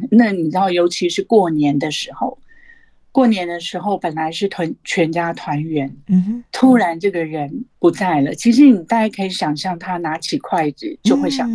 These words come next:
Speaker 2: 嗯，对，对，对。
Speaker 1: 呃，就是你本来，哇，是伺候这个老爷子，突然他怎么就不在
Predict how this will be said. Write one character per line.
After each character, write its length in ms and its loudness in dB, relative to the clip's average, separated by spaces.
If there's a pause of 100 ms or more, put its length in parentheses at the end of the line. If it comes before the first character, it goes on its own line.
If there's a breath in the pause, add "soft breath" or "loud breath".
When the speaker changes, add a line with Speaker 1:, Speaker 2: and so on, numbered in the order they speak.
Speaker 2:
嗯， 260 -2 (240)
对， 420 0
对， 240 -2
对。 120 0
Speaker 1:
呃， 160 4
就 160 6
是 260 -2
你 80 -14
本 180 0
来， 380 -4 (120)
哇， 120 2 (140)
是 180 -6
伺 280 0
候 200 -4
这 100 -12
个 80 -4
老 200 -6
爷 240 -10
子， 280 -18
突 180 4
然 200 -2
他 160 -10
怎 160 -14
么 140 -12
就 160 -6
不 140 -10
在 360 -6